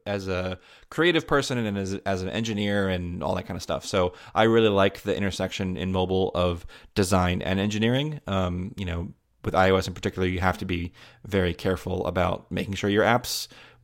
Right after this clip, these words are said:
look good and work well and are intuitive and all that kind of stuff, in addition to having efficient algorithms behind them.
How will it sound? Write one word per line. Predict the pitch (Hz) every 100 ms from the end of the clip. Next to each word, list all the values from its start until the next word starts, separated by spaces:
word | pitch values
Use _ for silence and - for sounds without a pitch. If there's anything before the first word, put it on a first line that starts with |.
| _
look | - 139 165 -
good | 139 139 151
and | 110 110 104
work | 120 135
well | 117 107 110 117
and | 98
are | 98
intuitive | 107 - 117 104 101 101
and | 95
all | 95
that | 95
kind | 90
of |
stuff, | 87 95 90 - - -
in | 101
addition | 98 101 98
to | 92
having | 92 87 87 87 87 - - - _ _
efficient | - 107 120 110
algorithms | - 101 98 87 85 - -
behind | 90 92 90
them. | 78